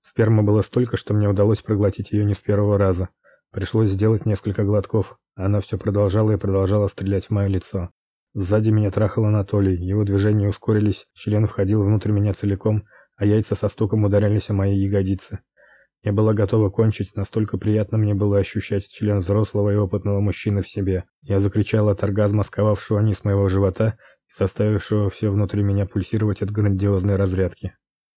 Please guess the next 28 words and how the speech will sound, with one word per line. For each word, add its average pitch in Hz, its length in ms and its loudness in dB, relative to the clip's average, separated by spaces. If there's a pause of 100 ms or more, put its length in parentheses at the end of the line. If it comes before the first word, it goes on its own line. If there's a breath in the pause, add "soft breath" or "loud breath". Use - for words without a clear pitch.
(100)
Анатолий 107 380 2
развернул 113 420 2
меня 107 180 2
к 104 60 -6
себе 113 320 0
и - 20 2
резко 107 280 0
опустил - 380 -2
меня 104 200 2
на 104 80 0
колени. 98 480 0 (180)
Его 107 140 2
член, 110 300 2
направленный 107 540 2
в - 20 0
мое 101 180 2
лицо, 104 320 0
начал 104 320 0
также 107 320 0
выстреливать 107 540 0
спермой 104 400 0
в - 20 0
мой 101 180 2
рот, 107 220 2
в - 220 -20
щеки 101 340 -6
и 101 100 2
лоб. 101 280 0